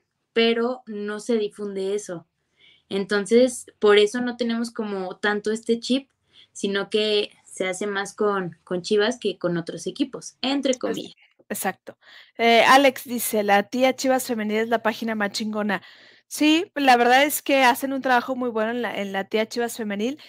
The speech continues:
Speaker 2: De hecho, una vez entrevisté a, se me fue ahorita su nombre del, de la creadora de esta
Speaker 1: Ujú.
Speaker 2: cuenta, que sé que la administran más personas,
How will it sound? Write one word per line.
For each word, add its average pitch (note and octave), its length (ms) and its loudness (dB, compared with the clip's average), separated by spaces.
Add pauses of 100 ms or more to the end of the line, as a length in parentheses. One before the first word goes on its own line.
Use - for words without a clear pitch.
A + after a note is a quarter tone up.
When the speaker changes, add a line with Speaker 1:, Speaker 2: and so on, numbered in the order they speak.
(160)
Speaker 2:
De C4 80 -10
hecho, D#4 120 -6
una D#4+ 120 2
vez C#4+ 120 2
entrevisté A#3+ 640 -2
a, F#3 960 2 (180)
se A#3 140 -10
me A3 100 -8
fue B3+ 160 -6
ahorita C4 180 -10
su A#3+ 160 -10
nombre G#3+ 380 -6
del, F3+ 360 -8
de F3+ 160 -6
la F3+ 640 -4
creadora G3+ 520 -2
de A3+ 100 -6
esta G#3+ 280 -4
Speaker 1:
Ujú. A3+ 80 -10
Speaker 2:
cuenta, A3 380 -4 (280)
que A3 120 -2
sé A3+ 160 0
que B3 120 -4
la B3 80 2
administran G#3 580 -6
más G#3+ 200 -6
personas, A3+ 560 -4